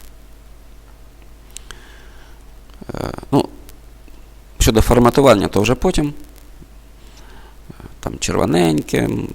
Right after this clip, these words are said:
е, чи, тобто сиреневеньким, жовтеньким, там рамочки навколо, то все таке деталі. Головне наше завдання — це помістити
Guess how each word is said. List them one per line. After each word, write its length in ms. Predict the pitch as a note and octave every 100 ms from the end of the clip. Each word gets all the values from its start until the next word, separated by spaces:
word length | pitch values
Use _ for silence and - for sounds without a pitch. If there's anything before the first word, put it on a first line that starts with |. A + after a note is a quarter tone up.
| -
е, 300 | - - - - - -
чи, 120 | - - - -
тобто 380 | - - D#2+ - - - - - - - - - - - - - -
сиреневеньким, 1080 | - C3+ D#3 C3 C3 A2+ - G#2 F2+ E2 E2 - - - - - - - - - - -
жовтеньким, 800 | G2 - - E3 C3+ - -
там 260 | - - D#2+
рамочки 520 | A2+ C#3+ B2 - -
навколо, 520 | G#2 G#2 - - - -
то 80 | A2+
все 260 | - - - - -
таке 260 | - - - -
деталі. 400 | G#2 G2+ - C2 - - - - - - - - - - - - -
Головне 480 | A2 C#3+ F3+ D#3 A2+ - - -
наше 320 | A#2 B2 B2
завдання — 400 | D3+ E3+ B2 F#2
це 340 | - A2+ G2+ G#2 - - - -
помістити 580 | A2+ A2 - - -